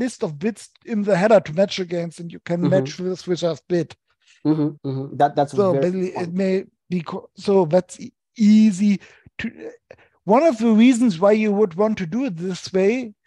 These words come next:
Speaker 1: is that, uh, a lot of the attackers can't look at this bit because they only look at the T C P payloads. So they
Speaker 2: At
Speaker 1: can't look
Speaker 2: the,
Speaker 1: at the
Speaker 2: yeah.
Speaker 1: headers.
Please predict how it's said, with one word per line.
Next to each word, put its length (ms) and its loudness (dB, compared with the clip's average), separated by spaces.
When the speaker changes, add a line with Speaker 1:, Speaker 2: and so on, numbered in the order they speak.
Speaker 1:
is 340 -4
that, 540 0
uh, 140 -10
a 60 -2
lot 140 0
of 140 2
the 160 4
attackers 680 -4
can't 400 -2
look 260 2
at 140 2
this 220 -4
bit 220 0
because 420 -6
they 160 -4
only 260 -2
look 200 -2
at 100 -10
the 120 -10
T 120 -6
C 160 -8
P 220 0
payloads. 800 -2
So 180 -2
they 120 6
Speaker 2:
At 80 2
Speaker 1:
can't 300 2
look 200 2
Speaker 2:
the, 80 2
Speaker 1:
at 60 2
the 80 -2
Speaker 2:
yeah. 60 4
Speaker 1:
headers. 600 0